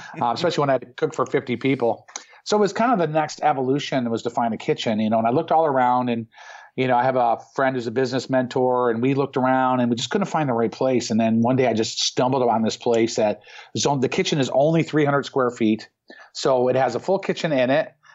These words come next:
Speaker 2: And, uh, and then also, uh, uh, we have two tables. They're two six-foot tables, and they're, they're chopping block tables, and we can move 'em around for whatever we need to, but we can put 'em together for twelve people. So it's a true chef's table kitchen in my kitchen.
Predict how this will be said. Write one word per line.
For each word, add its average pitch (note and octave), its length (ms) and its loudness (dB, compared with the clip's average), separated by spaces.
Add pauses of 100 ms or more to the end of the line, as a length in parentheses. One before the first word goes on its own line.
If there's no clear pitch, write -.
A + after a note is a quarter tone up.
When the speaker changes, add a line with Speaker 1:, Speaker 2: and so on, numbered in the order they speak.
(140)
Speaker 2:
And, C3 340 2
uh, A#2+ 280 0 (380)
and B2+ 160 0
then B2 120 0
also, C3 580 2
uh, A#2 400 0
uh, A2 500 -2
we B2 260 -2 (100)
have A2 220 -2
two A3 160 0
tables. D#3 380 2
They're B2 100 -6
two F3+ 160 -2
six-foot - 420 -4
tables, D3+ 600 -2
and A2+ 420 0 (320)
they're, G#2+ 220 0 (160)
they're A2+ 140 0
chopping C#3+ 420 -2
block C#3 260 0
tables, C3 500 -2
and A2+ 100 -8
we A#2 60 0
can C3 140 -2
move F#3 140 2
'em F#3 120 0
around D#3 320 2
for C#3 100 -2
whatever C#3 300 2
we C3+ 120 -2
need C#3 140 -2
to, C#3 100 2
but A#2+ 120 0
we A#2 80 0
can A2 140 -6
put - 140 -2
'em D3+ 80 -2
together B2 320 2
for A2 160 -2
twelve A2 320 -2
people. A2+ 480 0 (240)
So - 160 0
it's A#2+ 120 0
a - 60 0
true F#3+ 340 2
chef's - 320 0
table A#2 480 0
kitchen G2+ 520 -2 (260)
in D#3+ 400 0
my C#3 140 0
kitchen. A#3+ 320 -2